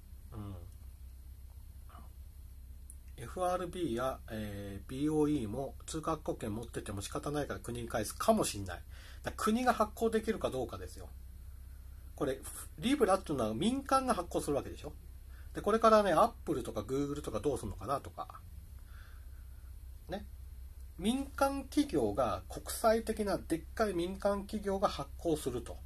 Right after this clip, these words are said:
いうのは、それリブラなわけよ。で、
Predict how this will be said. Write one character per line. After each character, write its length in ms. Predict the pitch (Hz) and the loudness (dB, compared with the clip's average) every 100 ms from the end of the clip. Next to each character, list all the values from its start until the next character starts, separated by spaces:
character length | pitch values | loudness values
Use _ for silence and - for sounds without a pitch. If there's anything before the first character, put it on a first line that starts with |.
| - - - - - - - - - - - | -12 -12 -12 -12 -12 -12 -10 -12 -12 -12 -4
い 20 | 208 | 2
う 40 | |
の 40 | |
は、 60 | 208 | 6
そ 100 | 170 | 8
れ 60 | 131 | 8
リ 160 | 143 | 6
ブ 100 | 127 | 6
ラ 140 | 101 87 | 2 0
な 80 | |
わ 120 | 82 - | -6 -12
け 120 | - | -12
よ。 80 | - - - - - - - - - - - - - - - - - - - - - - - - - - - - - - - - - - - - | -12 -12 -12 -12 -12 -12 -12 -12 -12 -12 -12 -12 -12 -12 -12 -12 -12 -12 -12 -12 -12 -10 -10 -12 -12 -12 -12 -12 -14 -12 -12 -12 -12 -12 -12 0
で、 360 | 247 196 110 | 6 8 6